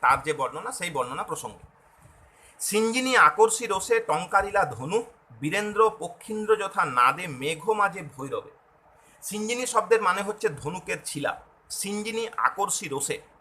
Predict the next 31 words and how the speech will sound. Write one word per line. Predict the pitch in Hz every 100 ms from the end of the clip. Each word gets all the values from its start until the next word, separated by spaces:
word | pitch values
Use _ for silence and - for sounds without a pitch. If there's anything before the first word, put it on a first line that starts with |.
| _ _ _ -
অর্থাৎ | 131 - 247 - -
হাতের | - 214 208
মধ্যে | 214 214
তার | 208 175
যে | 180
ধনুক | 143 139 180 190
আছে, | 190 233 - - -
আকর্ষী | 123 208 214 226
মানে | 208 208
হচ্ছে | 208 196
আকর্ষণ | 135 - 208 - 175
করা, | 143 -
টেনে | - 190 202
ধরা, | 165 120 - - _ -
রোষ | 131 185 208 208
মানে | 202
হচ্ছে | 196 202 196
প্রচণ্ড | 151 156 170 170
রাগে, | 139 120 131 110 - _ _ _ - -
অর্থাৎ | 135 240 - - -
ধনুকের | - 151 220 226 220
যে | 214 214
ছিলা | - 196 214
আছে | 147 - 160
সেই | 175 -
ছিলাটিকে, | - 165 190 208 214
সিঞ্জিনীকে | - - 175 196 202 202
তিনি | 208 - 170 254 - _ -
প্রচণ্ড | 165 175 214 214 214
জোরে | 143 147 175 247 - - - -
ধরে | 147 196 214